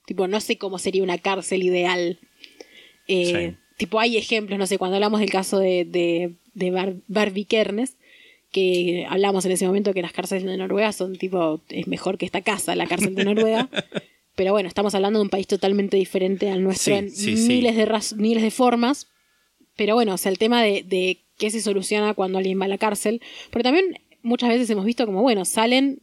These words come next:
Speaker 1: y capaz, no sé, en un, en una situación en la que es violento, violencia de género, ponele. Es como, bueno, estás un par de años, salís y la mata a la mujer igual. Tipo, ¿y qué pasó ahí?
Speaker 2: Sí.
Speaker 1: Ahí hay algo que falla muchísimo. Y en el caso de Monzón también yo creo que esto es mucho más allá del caso de Monzón,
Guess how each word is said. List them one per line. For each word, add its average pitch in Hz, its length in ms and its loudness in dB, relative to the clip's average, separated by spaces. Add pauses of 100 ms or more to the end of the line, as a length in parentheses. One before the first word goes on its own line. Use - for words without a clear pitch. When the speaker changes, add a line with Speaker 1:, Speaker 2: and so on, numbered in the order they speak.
Speaker 1:
y 214 100 -8
capaz, 196 220 -2
no 220 100 -2
sé, 208 80 -2
en 202 80 -2
un, 196 140 -4
en 202 160 0
una 226 160 0
situación 208 320 0
en 233 40 2
la 214 100 0
que 202 60 -2
es 202 60 0
violento, 208 600 2
violencia 202 480 -2
de 185 60 -4
género, 185 280 -2
ponele. 208 340 -2 (600)
Es - 120 -14
como, 196 140 2
bueno, 190 180 -2
estás 202 180 -4
un 214 120 -4
par 214 120 -4
de 214 80 2
años, 262 220 0
salís 233 360 0
y 226 40 -2
la 190 140 -2
mata 196 180 -2
a 202 40 -2
la 202 80 -2
mujer 220 220 -2
igual. 330 300 2 (680)
Tipo, 196 140 -4
¿y 190 100 0
qué 220 140 0
pasó 190 300 -4
ahí? 170 260 -4
Speaker 2:
Sí. 110 220 -2
Speaker 1:
Ahí 226 220 2
hay 233 100 2
algo 202 220 0
que 185 120 -4
falla 214 500 0 (300)
muchísimo. 240 640 2 (240)
Y 247 60 0
en 247 60 4
el 262 100 2
caso 370 180 2
de 370 80 6
Monzón 254 280 2
también 254 200 4
yo 240 140 2
creo 233 200 2
que 202 280 0
esto 233 180 0
es 226 80 0
mucho 247 260 0
más 202 120 0
allá 196 180 -2
del 196 80 0
caso 190 200 0
de 196 60 2
Monzón, 202 320 0